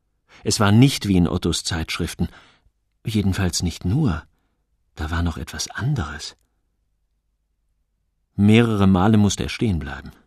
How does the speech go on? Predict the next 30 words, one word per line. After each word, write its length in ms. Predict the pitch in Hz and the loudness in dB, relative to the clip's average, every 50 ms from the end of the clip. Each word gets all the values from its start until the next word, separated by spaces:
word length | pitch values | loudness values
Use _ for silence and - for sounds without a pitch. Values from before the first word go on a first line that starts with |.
| _ _ _ _ _ _ _ _ _ _ _ _ _ - | _ _ _ _ _ _ _ _ _ _ _ _ _ 0
Luft 480 | 87 101 117 135 - - - - - | 2 4 4 2 2 -2 -10 -10 -6
holen, 320 | 90 87 90 87 85 82 - - _ _ _ _ _ _ _ _ _ _ _ _ _ _ _ | -4 -2 -2 -2 -2 -4 -6 -10 _ _ _ _ _ _ _ _ _ _ _ _ _ _ _
ausatmen, 720 | - - 95 95 92 - - 78 87 - - 90 85 82 78 - - - _ _ _ _ _ _ _ _ _ _ _ _ _ _ _ _ _ _ _ _ _ _ | -10 -6 -4 -4 -4 -4 -6 -8 -8 -8 -6 -4 -4 -4 -6 -8 -14 -20 _ _ _ _ _ _ _ _ _ _ _ _ _ _ _ _ _ _ _ _ _ _
wieder 320 | - 95 107 - 98 80 | -2 -2 0 0 -2 -2
Luft 380 | 71 69 67 - - - - - | -4 -6 -10 -12 -14 -14 -14 -16
holen. 220 | - - - - _ _ _ _ _ _ _ _ _ _ _ _ _ _ _ _ _ _ _ _ _ _ _ _ _ _ _ _ _ _ _ _ _ _ _ - | -16 -16 -16 -18 _ _ _ _ _ _ _ _ _ _ _ _ _ _ _ _ _ _ _ _ _ _ _ _ _ _ _ _ _ _ _ _ _ _ _ -4
Dann 200 | - 127 156 160 | 0 2 2 2
begann 260 | 165 - - 139 139 | 2 2 2 2 0
er 80 | 135 | 0
zu 120 | - - 107 | -2 -4 -6
laufen. 400 | 95 82 71 71 - - - - _ _ _ _ _ _ _ _ _ _ _ _ _ _ - - - | -6 -6 -6 -8 -12 -16 -18 -20 _ _ _ _ _ _ _ _ _ _ _ _ _ _ -20 -6 -2
Wenn 140 | - 110 107 | 2 4 4
der 120 | 113 104 | 4 6
Windhund 420 | 110 165 226 233 - 123 98 92 95 | 6 6 6 6 4 2 2 2 2
da 120 | 92 95 | 2 2
gewesen 400 | 95 98 87 101 101 90 104 95 | 2 2 2 2 2 4 2 4
wäre, 220 | 101 101 95 98 | 4 2 2 2
hätte 200 | 101 120 131 131 | 0 0 0 -2
er 80 | - 104 | -4 -2
vielleicht 400 | - 117 101 104 117 151 - - | -2 0 0 0 0 0 -2 -2
zum 220 | - 113 101 - | 0 0 0 0
ersten 440 | - 156 170 202 202 - - - 160 | 0 2 2 2 2 0 -2 -2 -2
und 120 | - 98 - | 0 0 0
einzigen 420 | 87 123 147 160 - 123 113 110 | 0 0 0 0 0 2 2 2
Mal 200 | 104 110 127 143 | 4 4 4 4
mit 160 | 139 120 - | 4 2 2
ihr 100 | - - | 0 -2
Schritt 300 | - - - 160 - - | -2 -2 -4 -4 -4 -4
halten 260 | 80 78 - - 82 | -6 -6 -4 -6 -8
können. 300 | - - 78 76 78 73 | -8 -8 -8 -8 -8 -10